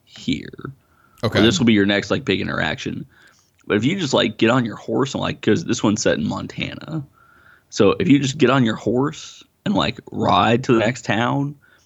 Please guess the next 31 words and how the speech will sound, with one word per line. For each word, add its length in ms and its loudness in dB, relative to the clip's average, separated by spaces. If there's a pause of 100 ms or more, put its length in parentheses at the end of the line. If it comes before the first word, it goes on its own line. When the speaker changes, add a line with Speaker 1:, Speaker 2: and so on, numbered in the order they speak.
(220)
Speaker 1:
people 240 2
will 80 2
just, 160 -4
like, 180 0
walk 280 2
up 60 -6
and 100 -2
be 60 -4
like, 160 -6
"Hey, 500 -6
I 60 -8
want 260 -4
you 80 -8
to 60 -10
handle 440 -10 (140)
this." 320 -16 (560)
And 140 4
nothing 380 2
seems, 300 2
like, 340 -6 (220)
trivial. 880 0 (720)
Like, 100 4
it's 80 -2
not 100 4
like, 180 2
"Go 220 6
kill, 340 2
like, 380 -4
ten 500 -2
wild 400 -4
boar," 540 -10